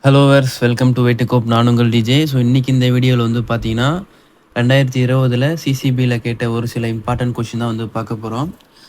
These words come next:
So, ஃபர்ஸ்ட் கொஸ்டின் வந்து பாத்தீங்கன்னா, கூட்டுறவு இயக்கம் முதன் முதலில் தோன்றிய இடம்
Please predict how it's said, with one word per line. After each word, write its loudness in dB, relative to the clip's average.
So, -10
ஃபர்ஸ்ட் -6
கொஸ்டின் 0
வந்து 2
பாத்தீங்கன்னா, 0
கூட்டுறவு 4
இயக்கம் 2
முதன் 4
முதலில் 2
தோன்றிய 2
இடம் 0